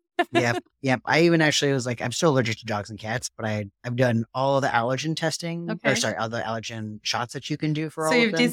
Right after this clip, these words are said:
Speaker 2: desensitized
Speaker 1: Yep.
Speaker 2: yourself.
Speaker 1: So
Speaker 2: Good.
Speaker 1: desensitized for, like, so I'm pretty good with dogs and cats now. Still not as great with rabbits, but still, I can at
Speaker 2: Mm-hmm.
Speaker 1: least be in a field with a horse now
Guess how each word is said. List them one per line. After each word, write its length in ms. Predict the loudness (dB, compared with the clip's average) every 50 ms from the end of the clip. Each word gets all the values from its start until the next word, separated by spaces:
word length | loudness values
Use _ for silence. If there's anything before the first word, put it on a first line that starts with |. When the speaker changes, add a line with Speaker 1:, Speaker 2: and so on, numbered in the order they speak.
| 2 0 -2
Speaker 2:
desensitized 420 | -4 -8 -12 -12 -12 -12 -2 0
Speaker 1:
Yep. 120 | 0 0 0
Speaker 2:
yourself. 120 | _ _ _
Speaker 1:
So 160 | 2 2 4
Speaker 2:
Good. 80 | 4 4
Speaker 1:
desensitized 720 | 2 2 2 2 2 2 4 4 6 6 6 6 4 2
for, 80 | 2 2
like, 160 | 2 2 2
so 100 | 0 2 2
I'm 100 | 2 2
pretty 180 | 2 0 0 0
good 120 | 2 2 0
with 80 | 0 0
dogs 280 | 0 0 0 0 -2
and 100 | -6 -8
cats 300 | -6 -4 -4 -4 -6 -6
now. 300 | -6 -6 -6 -8 -10 -14 _ _
Still 320 | -8 -8 -4 -2 0 2 2
not 160 | 4 2 2
as 100 | 0 -2
great 140 | -4 -4 -4
with 160 | -4 -4 -4
rabbits, 380 | -2 -2 -2 -2 -4 -8 -10
but 140 | -12 -10 -8
still, 440 | -8 -6 -2 -2 -2 -2 -4 -6 -12 _ _ _ -2
I 80 | -2 -2
can 140 | 0 -2
at 60 | -2 -2
Speaker 2:
Mm-hmm. 80 | -2
Speaker 1:
least 200 | -2 -4 -4 -6
be 320 | -4 -2 -2 -2 -2 -4 -8 _ _ _ _ _ _ _ 0
in 140 | 2 4
a 80 | 4 2
field 600 | 0 -6 -12 -6 -2 0 2 2 2 0 -2 -6
with 100 | -12 -12
a 40 | -12 -10
horse 340 | -8 -8 -6 -6 -6 -6
now 300 | -6 -8 -12 -16 -20 -20